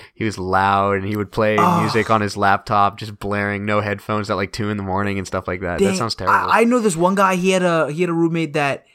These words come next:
Speaker 2: his clothes would just be all over the living room, and he would never wash his dishes, keep his dishes on the table. And every time, um, he said to, like, "Hey, can you, like, pick up your clothes off the floor?" He'd just be like, "Get out, F you, like,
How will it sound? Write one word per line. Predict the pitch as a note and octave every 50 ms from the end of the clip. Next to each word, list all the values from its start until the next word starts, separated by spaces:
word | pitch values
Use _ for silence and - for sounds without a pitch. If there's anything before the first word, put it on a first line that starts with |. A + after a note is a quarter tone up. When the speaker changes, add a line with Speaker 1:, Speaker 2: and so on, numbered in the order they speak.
| _ _ _ _ _ _ _ _ _ _ _ D#3+ D3 - - _
Speaker 2:
his | - - - F#3 G3 F#3+ -
clothes | - - - F#3 F#3 F#3 F3+ F3 E3+ D3+ C3 A#2+ A2+ -
would | B2+ C3 C#3 C#3+ C3+ C3
just | C#3+ C#3+ C3 -
be | D#3+ D#3 D3 C#3+ - - _
all | - D3+ E3 D#3+ D#3 D#3
over | D3+ C#3+
the | D3 C#3 C3
living | C3 B2+ A#2+ A#2 A2
room, | G#2+ G#2 G2+ G2 -
and | A#2 B2
he | C3 D3+
would | D3+ D3 C#3
never | C#3 C#3 D3 D3+ D#3+
wash | D3+ C#3+ C#3+ C#3+ D3
his | D3 C#3
dishes, | C3+ C3+ C3 C3 B2
keep | - - E3 D3+ D3
his | D3 C3
dishes | C#3+ C#3+ C3+ C#3 C#3 C#3+
on | C3+ C3
the | C3 B2+
table. | - - B2+ B2 A#2+ B2 A#2+ A#2 A2 - - - - -
And | - -
every | C#3+ D3+ D#3+ F3 D#3+
time, | - - D3+ C#3+ C#3+ D3 D3+ D#3+ D#3+ - _ - _ _ _ _ _ _ _
um, | C3+ C3+ B2+ B2
he | A#2 A2+ D3 D3
said | C3+ - D3 D3 C#3+ C#3
to, | C#3+
like, | C3+ B2 A#2+ A#2+
"Hey, | C3+ C#3+ C#3 C3
can | C3 - C#3
you, | D3 D#3
like, | D#3+ D#3 D3 C3 -
pick | - D3 C3+
up | B2+ B2+
your | B2+ B2
clothes | - C3 B2 A#2+
off | B2+ B2
the | B2 -
floor?" | - B2+
He'd | B2 C3
just | B2 A#2+ A#2 -
be | C3+ B2+
like, | A#2+ A#2 A2+ - - - _ _ _ _ - _ _ _ _ _
"Get | - F3+ F3 D#3+
out, | D3+ C#3+ C#3 C#3 -
F | C3+ C#3 C3+ - -
you, | C3 B2+ B2 A#2+ A#2 A2+ C#3
like, | A#2+ A#2 A#2 - -